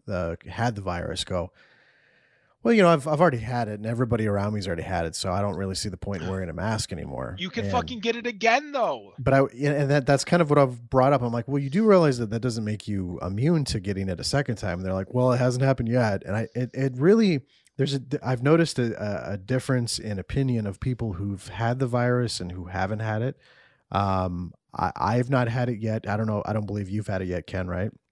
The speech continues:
Speaker 2: I have not, no.
Speaker 1: And, and Sean hasn't had it yet. I know people very, very, very close to me, uh, family members that I was around that I thought I did get it and I tested negative, um,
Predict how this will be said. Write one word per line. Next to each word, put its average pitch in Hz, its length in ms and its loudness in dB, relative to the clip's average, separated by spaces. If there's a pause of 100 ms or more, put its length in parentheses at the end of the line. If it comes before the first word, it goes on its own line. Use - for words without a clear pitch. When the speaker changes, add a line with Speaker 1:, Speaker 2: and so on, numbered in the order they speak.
(240)
Speaker 2:
I 143 140 0
have 123 100 -6
not, 104 240 -10
no. 95 100 -16 (240)
Speaker 1:
And, 110 300 -4
and 98 180 -4
Sean 127 280 0
hasn't 95 260 -4
had 90 160 -2
it 82 60 -6
yet. 90 260 -2 (640)
I 110 160 0
know 123 220 2
people 123 380 -2
very, 120 360 2
very, 110 240 0
very 101 220 -2
close 165 380 4
to 107 80 -8
me, 95 340 -6
uh, 90 140 -2
family 131 360 0
members 98 640 -2
that 95 140 0
I 98 120 0
was 101 220 -2
around 104 460 0
that 92 120 -2
I 92 120 -2
thought 101 260 -2
I 90 80 -2
did 104 240 -6
get 101 160 -4
it 95 60 0
and 92 100 -4
I 90 160 -6 (200)
tested 98 340 -6
negative, 107 500 -4 (500)
um, 92 600 -2